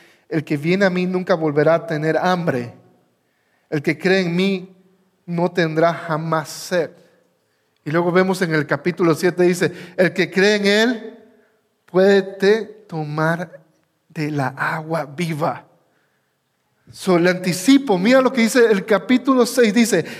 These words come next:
"El que cree en mí jamás tendrá sed." ¿Por qué? Porque cuando creemos en él, podemos tomar de esa agua viva, que es el Espíritu de él,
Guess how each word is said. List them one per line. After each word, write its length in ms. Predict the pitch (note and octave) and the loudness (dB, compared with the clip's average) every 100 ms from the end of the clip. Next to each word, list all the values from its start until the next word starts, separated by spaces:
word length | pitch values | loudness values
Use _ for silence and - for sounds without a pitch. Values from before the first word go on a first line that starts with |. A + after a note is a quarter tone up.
| - | -4
"El 140 | G#3 G3 | 0 0
que 180 | G#3+ | 0
cree 280 | - A#3+ B3 | 0 2 2
en 100 | A#3 | 2
mí 140 | A#3 G3 | 0 2
jamás 340 | G#3 G#3 A3+ | 2 2 0
tendrá 340 | A#3 G#3+ G#3+ | 0 2 2
sed." 300 | G#3 B3 G#3 | 2 2 0
¿Por 180 | G#3 G3 | 2 -2
qué? 480 | G3 A#3 F3+ - - | 2 0 0 -8 -8
Porque 260 | G3 F#3+ G3 | -4 -2 0
cuando 320 | G#3 G3 F#3+ | 0 0 -2
creemos 600 | G3+ G3+ A3 D4+ D#4 - | 2 2 4 2 2 2
en 140 | A3+ B3 | 0 4
él, 500 | A#3 F3+ D#3 - - _ _ _ | 4 2 0 -10 -20 _ _ _
podemos 380 | - E3+ F3+ F3 | -4 -2 -2 -4
tomar 300 | E3+ E3 D#3 | -6 -4 -2
de 80 | D#3+ | -2
esa 180 | D3 D3+ | -2 -4
agua 220 | C#3 C3+ | -4 -6
viva, 480 | C3 C3+ B2+ - - _ _ _ _ _ _ _ _ _ _ _ _ _ _ _ | -6 -6 -6 -16 -20 _ _ _ _ _ _ _ _ _ _ _ _ _ _ _
que 100 | D#3 | -16
es 120 | - | -8
el 80 | E3+ | -6
Espíritu 640 | D3+ - F#3+ F3 D3+ C#3 | -6 -4 -2 -2 -4 -10
de 200 | A#2+ A#2+ | -14 -16
él, 100 | A#2+ | -20